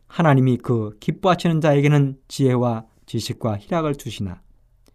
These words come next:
죄인에게는 노고를 주시고 저로 모아 쌓게 하사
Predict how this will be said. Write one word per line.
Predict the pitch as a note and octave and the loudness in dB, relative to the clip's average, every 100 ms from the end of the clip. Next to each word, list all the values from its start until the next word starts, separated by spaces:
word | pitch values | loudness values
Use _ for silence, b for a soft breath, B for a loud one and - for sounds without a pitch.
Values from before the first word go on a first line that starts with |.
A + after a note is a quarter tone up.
| _ _ _ _ - | _ _ _ _ 4
죄인에게는 | D3+ G#3 G#3 F#3+ G3 G3 | 6 8 6 4 4 2
노고를 | D3+ C3+ E3+ G#3+ | 0 0 0 -4
주시고 | - - - G2 - _ _ _ _ _ _ _ _ | -8 -14 -14 -18 -18 _ _ _ _ _ _ _ _
저로 | C#3 C#3 | 2 2
모아 | A#2+ B2 A#2 G#2+ - | 2 2 0 -2 -12
쌓게 | - - F3+ - | -10 -8 -6 0
하사 | C#3+ C3 C#3 B2 | 0 2 0 0